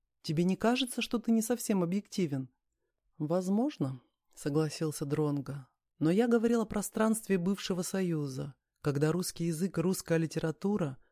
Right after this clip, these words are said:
объединяли писателей разных национальностей, верований и языков. Ты можешь справедливо сказать, что есть великая литература на английском, французском, испанском, немецком, японском,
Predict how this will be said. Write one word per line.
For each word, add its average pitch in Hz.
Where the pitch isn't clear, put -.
объединяли 180
писателей 220
разных 175
национальностей, 151
верований 143
и 160
языков. 143
Ты 208
можешь 247
справедливо 226
сказать, 208
что -
есть 226
великая 196
литература 190
на 185
английском, 160
французском, 170
испанском, 160
немецком, 165
японском, 156